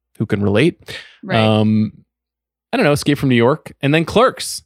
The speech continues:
Speaker 1: the big homie Kevin Smith.
Speaker 2: Oh, boy.
Speaker 1: You know, big bad day at work, right?
Speaker 2: Sure. Yeah. I mean, this is, there's a Wikipedia page, um, devoted to this phenomenon,
Speaker 1: Oh.
Speaker 2: which is, you know,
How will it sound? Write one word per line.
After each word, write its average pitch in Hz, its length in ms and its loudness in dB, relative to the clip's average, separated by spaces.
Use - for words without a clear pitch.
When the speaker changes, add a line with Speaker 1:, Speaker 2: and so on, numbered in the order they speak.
Speaker 1:
the 131 80 -4
big 156 160 0
homie 170 240 0
Kevin 180 260 2
Smith. 214 460 -2
Speaker 2:
Oh, 190 160 -8
boy. 185 160 -6
Speaker 1:
You 180 100 -2
know, 165 200 -4
big 160 220 0
bad 170 220 2
day 175 180 2
at 156 80 2
work, 196 400 -2
right? 226 340 0
Speaker 2:
Sure. 208 600 -4
Yeah. 196 400 -2
I - 40 -6
mean, 311 160 -2
this 539 280 0
is, 622 100 -10
there's 330 360 -2
a 302 120 2
Wikipedia 233 680 -2
page, 247 420 0
um, 208 380 -2
devoted 240 440 0
to 254 140 -6
this 247 300 0
phenomenon, 247 500 0
Speaker 1:
Oh. 247 40 0
Speaker 2:
which 247 180 -4
is, 233 240 -8
you 415 100 -6
know, 196 180 -4